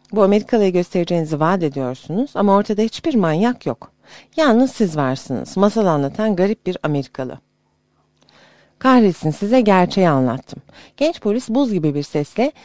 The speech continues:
"Geçmişinizden kopup gelmiş bir delinin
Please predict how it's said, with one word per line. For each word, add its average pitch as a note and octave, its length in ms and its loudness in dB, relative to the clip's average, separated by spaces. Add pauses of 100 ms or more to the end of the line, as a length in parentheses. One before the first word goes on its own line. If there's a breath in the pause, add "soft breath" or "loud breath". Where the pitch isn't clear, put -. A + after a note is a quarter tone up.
"Geçmişinizden A#3+ 720 0
kopup A#3+ 340 -6
gelmiş G#3+ 440 0
bir G3 220 -2
delinin E3+ 400 4